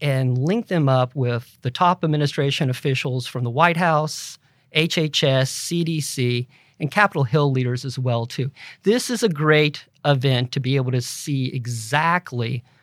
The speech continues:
what your elected officials intend to do to help support rural America. And as you know, next year is an election year. And if there's one thing that's more popular among politicians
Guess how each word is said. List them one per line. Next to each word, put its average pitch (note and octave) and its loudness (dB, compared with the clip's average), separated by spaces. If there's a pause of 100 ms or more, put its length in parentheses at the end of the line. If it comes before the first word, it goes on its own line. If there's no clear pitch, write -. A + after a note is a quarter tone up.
what D3+ 2
your E3 0
elected C#3+ 2
officials B2+ -2
intend C#3 0
to D3+ 2
do A#2+ 0 (140)
to B2 -4
help C3 -2
support B2 -6 (320)
rural B2 0
America. B2 -2 (800)
And C#3+ 2
as E3+ 6
you G#3+ 4
know, G#3 10
next E3 6
year G3+ 8
is F#3+ 6
an F3 6
election F#3+ 6
year. B2 2 (280)
And D3+ 6
if C#3+ 0
there's D3 0
one B3 2
thing B3+ 0
that's F3+ 0
more F#3 0
popular D#3+ 2
among C3+ 2
politicians C#3+ 0